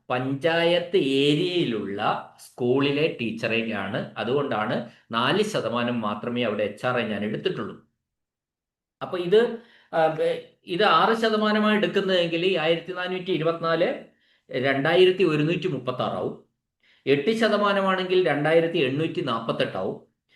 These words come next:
ഇനി പത്ത് ശതമാനമാണെങ്കിൽ മൂവായിരത്തി അഞ്ഞൂറും ആകും എച്ച് ആർ എ. അപ്പോ സ്ഥാപനം, ഈ സ്കൂള്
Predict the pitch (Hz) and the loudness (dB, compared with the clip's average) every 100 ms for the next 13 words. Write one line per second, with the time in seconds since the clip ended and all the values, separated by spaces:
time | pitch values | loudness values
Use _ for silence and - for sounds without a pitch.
0 | _ - 139 143 151 - _ _ _ _ | _ -8 -4 -4 -6 -12 _ _ _ _
1 | _ 127 127 214 208 165 165 160 156 147 | _ -2 0 2 2 2 2 0 0 -2
2 | 143 147 269 - 127 135 147 156 156 151 | -2 -2 -2 -6 -6 -2 0 2 0 -2
3 | 156 120 123 139 151 180 214 - - 104 | -2 0 0 0 2 2 0 -4 -8 -6
4 | - - _ _ 123 - 104 82 - _ | -6 -10 _ _ -10 -8 -10 -10 -14 _
5 | _ _ - 123 165 196 - - _ _ | _ _ -6 -4 0 -2 -4 -14 _ _
6 | _ 139 147 202 262 220 - - _ - | _ 0 2 2 0 -2 -6 -14 _ -6
7 | 165 180 - 233 285 160 - | -6 -4 -2 2 4 4 0